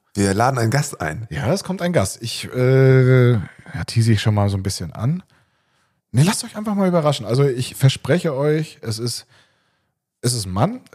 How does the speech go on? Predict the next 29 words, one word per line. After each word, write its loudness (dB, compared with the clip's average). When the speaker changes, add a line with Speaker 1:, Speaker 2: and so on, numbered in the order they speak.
Speaker 2:
ein -8
verdammt -2
lustiger 2
Dude, 2
hat -4
verdammt -2
coole 4
Geschichten -4
zu -8
erzählen -6
und, 0
ähm, 0
jemanden, 0
ich -4
hab -2
mir 0
da 2
schon -2
ein -8
paar 0
Fragen 0
aufgeschrieben, -4
den 0
ich -6
auch -6
gerne -4
besser -8
kennenlernen -4
möchte, -2